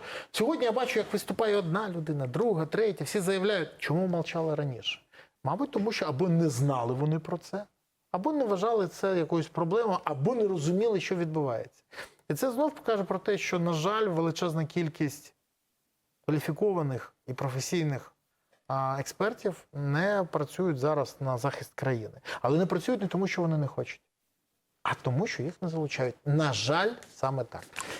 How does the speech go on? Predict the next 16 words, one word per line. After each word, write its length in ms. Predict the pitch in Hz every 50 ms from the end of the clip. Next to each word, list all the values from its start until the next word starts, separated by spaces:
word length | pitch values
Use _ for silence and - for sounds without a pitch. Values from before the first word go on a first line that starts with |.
| - - _
І 100 | 165 165
останнє, 340 | 170 - - 226 233 226 202
що 140 | - - 175
я 60 | 156
хочу 220 | - 147 - 147
сказати. 440 | 135 - 151 139 131 127 117 - - - - 202
Amnesty 360 | 226 208 180 - - 175 165
International — 580 | 165 165 170 190 208 196 - - 147 127 - 135 135 _ _ _ _ _ _ _ _ _ _ _ _ _ _ - _ _ _ _ _
це 160 | - - 160
дуже 380 | 139 127 143 175 180 156 151 139
лівацька 460 | 139 131 127 139 127 - - - 107
структура. 580 | - - - 113 - _ - 113 110 - 104 107 - _ _ _ _ _ _ _ _ _ _ _ _ _ _ _ _ _ _ _ _ _ _ _ _ _ _ _ _ _ _ _ _ _ _ _ _ _
Треба 280 | - 123 131 143 156 165
це 160 | - - 165
теж 220 | - - 131 - -
враховувати. 640 | - 147 - - 151 147 139 127 113 95 - -